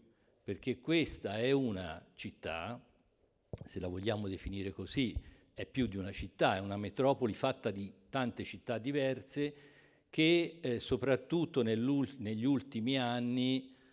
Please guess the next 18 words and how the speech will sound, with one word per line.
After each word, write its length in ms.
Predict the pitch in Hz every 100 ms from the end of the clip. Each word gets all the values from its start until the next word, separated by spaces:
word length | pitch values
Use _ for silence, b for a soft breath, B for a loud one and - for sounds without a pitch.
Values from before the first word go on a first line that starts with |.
| B -
io, 240 | 113 95
insomma, 240 | - 120 101 _ _
ci 200 | - 104
vivo 280 | 120 120 110
ormai 260 | 110 127
stabilmente 680 | 120 117 107 107 120 117 107
dal 200 | 95 104
duemila, 800 | 117 143 120 123 113 95 92 98
anzi 360 | - 104 90 90
dal 140 | 90
millenovecentonovantanove, 1300 | 104 110 95 92 107 104 107 123 160 110 110 92 82 B B B B B _ -
eh, 580 | 127 120 113 113 - -
secondo 400 | - 135 165 160
me 100 | 147
un 220 | 117 -
po' 140 | 127
l'ha 140 | 110 95
persa 880 | - 139 107 - - 98 85 92